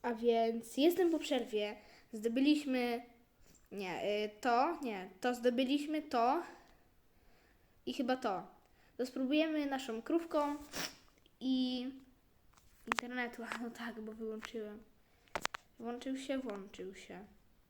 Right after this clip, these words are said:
To pewnie zaraz będziemy mogli zagrać. Mamy fajne nowe postacie. I play. Na początek kill, pięknie.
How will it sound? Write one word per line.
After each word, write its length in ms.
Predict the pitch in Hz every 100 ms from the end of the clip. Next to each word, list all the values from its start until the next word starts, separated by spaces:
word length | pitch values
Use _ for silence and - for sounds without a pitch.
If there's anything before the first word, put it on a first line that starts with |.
| _ _ _ _ _ _ _ _ - - - -
To 60 | -
pewnie 400 | 302 302 302 294
zaraz 280 | 277 277 269
będziemy 380 | 262 262 247 226
mogli 280 | 214 208 214
zagrać. 800 | - 294 285 269 254 254 - - _ - - - - - - 247
Mamy 580 | 247 240 233 220 220
fajne 360 | 220 233 220 208
nowe 260 | 208 208 208
postacie. 840 | 214 - 294 311 - 294 285 285 - - - - - - _ - - - - - - - - 220
I 100 | 226
play. 600 | 320 359 269 220 190 190 - - - - - - - - - - - - - - - - - - - - - - - - - 240
Na 60 |
początek 560 | 240 240 254 247 254 -
kill, 600 | - 202 196 202 269 285
pięknie. 720 | 233 214 208 - 214 226